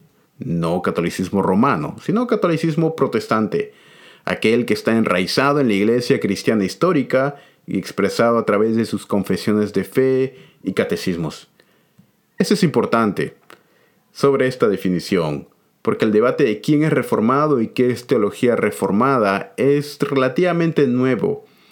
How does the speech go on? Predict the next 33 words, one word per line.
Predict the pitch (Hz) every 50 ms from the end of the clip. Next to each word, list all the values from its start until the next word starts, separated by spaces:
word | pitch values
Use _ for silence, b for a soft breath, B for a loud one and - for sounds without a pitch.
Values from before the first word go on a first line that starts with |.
| b b b b -
y | 110 -
supeditado | - 117 - - 104 101 98 92 - 123 123 131 131
a | 127
algunos | 110 110 117 117 117 113 110 - - - -
sectores | - 110 - - - 123 127 117 110 104 - -
en | 104
Latinoamérica | 98 87 - 98 95 92 104 127 143 143 139 - 156 147 143 135
y | 110 104
Estados | 101 - - 113 107 107 107 -
Unidos. | 98 95 98 95 87 85 82 - - - b b b b b b b b b b b b b b
Considero | - - 85 - - 76 82 87 98 104 107 101 -
que | -
este | 87 - - 95
debate | 87 85 95 101 101 101 92 90
nuevo, | 85 92 104 120 131 131 135 147 156 147 123
en | 101
la | 95 90
última | 95 101 104 - 113 104 98 95 90 85 80
década | - - 110 123 123 - - 147 160 156 147
particularmente, | - 120 110 - 101 90 - 98 101 107 107 107 113 123 131 131 135 156 160 180 B B B B B B B B _
eh, | 110 101 98 98 98
ha | 98 98 95 98
sido | - - - 123 120 120 117
como | - 123 117 110 104
consecuencia | - 123 110 - 117 - - 135 139 156 160 151 - 139
o | 127 123
ha | 123 120
surgido | - - 123 - - 127 123 120
como | - 123 117 113
consecuencia | 107 - 110 107 - 104 - - 127 127 123 - 127
del | 117 113 110 104 101 101 104
nuevo | 107 110 110 104 107 107 104 104 -
calvinismo. | - 107 98 95 95 90 87 87 - - 90 - -